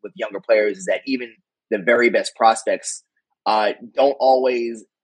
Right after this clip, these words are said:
play the moment that they are, but, you know, at least by talent evaluators, appear to be ready for the show.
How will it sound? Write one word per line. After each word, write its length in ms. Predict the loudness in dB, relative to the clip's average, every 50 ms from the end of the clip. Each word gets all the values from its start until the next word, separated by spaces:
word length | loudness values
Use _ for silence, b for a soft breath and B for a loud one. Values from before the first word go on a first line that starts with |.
| _ _ -10
play 520 | -4 0 2 2 2 2 0 -2 -4 -4
the 100 | -8 -12
moment 480 | -10 -10 -8 -8 -8 -8 -8 -10 -10 -6
that 160 | -6 -6 -6 -6
they 100 | -6 -8
are, 300 | -8 -8 -8 -10 -12 -16 _ _ _ _ _ _ _ _ _ _ _ -2
but, 240 | 2 2 2 0
you 80 | -2 -4
know, 360 | -2 -2 -2 -2 -4 -8 -12 _ -8
at 80 | -6 -4
least 180 | -4 -4 -2
by 160 | -2 -2 -2 -2
talent 380 | -2 0 0 0 0 -2 -2
evaluators, 720 | -2 -2 -2 -2 -4 -6 -6 -8 -8 -8 -8 -10 -10 -10 -12 -14
appear 240 | -12 -6 -4 -4 -4
to 60 | -4
be 100 | -6 -8
ready 360 | -6 -2 0 0 0 -2 -6 -10 -6
for 160 | -4 -2 -2
the 80 | -2 -2
show. 340 | 2 4 4 4 4 2